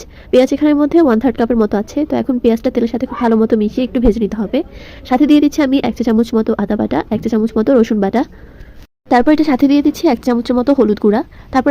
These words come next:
এখন খুব ভালো মতো এগুলোকে একটু মিশিয়ে নিচ্ছি। এখন এটাকে মিশাতে মিশাতে দেখবেন যে এরকম ফেনা ক্রিয়েট হচ্ছে, তো ওই পর্যায়ে আমি এখানের মধ্যে দিয়ে দিচ্ছি এক চা চামচ মতো জিরার গুঁড়া। এগুলোকে খুব ভালো মতো মিশিয়ে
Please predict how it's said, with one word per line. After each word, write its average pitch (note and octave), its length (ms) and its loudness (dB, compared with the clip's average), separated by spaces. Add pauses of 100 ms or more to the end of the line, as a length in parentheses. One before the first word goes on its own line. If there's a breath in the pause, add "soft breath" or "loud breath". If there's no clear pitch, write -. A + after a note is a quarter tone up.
এখন C#4+ 160 0
খুব D4+ 140 4
ভালো B3+ 140 0
মতো B3+ 160 0
এগুলোকে B3 260 0
একটু C4 160 -2
মিশিয়ে A#3 240 -2
নিচ্ছি। A3 260 -4 (720 loud breath)
এখন B3+ 180 4
এটাকে D4 220 4
মিশাতে B3+ 300 0
মিশাতে C#4 240 0 (100)
দেখবেন A3 280 0
যে B3 60 2 (100)
এরকম A3 300 0
ফেনা A3 220 2
ক্রিয়েট A#3 200 -2
হচ্ছে, A3+ 180 -4 (120)
তো - 120 0
ওই A3 120 2
পর্যায়ে A3+ 220 -4
আমি A3 120 0
এখানের A3+ 220 -2
মধ্যে G#3+ 180 0
দিয়ে G#3+ 140 2
দিচ্ছি G#3+ 200 -4
এক G3+ 100 -6
চা - 80 -8
চামচ G#3 260 -4
মতো A3 220 -2
জিরার G3 280 0
গুঁড়া। G#3 180 0 (500 loud breath)
এগুলোকে B3 280 2
খুব D4 160 4
ভালো A#3+ 160 6
মতো C4 120 0 (100)
মিশিয়ে A#3 260 0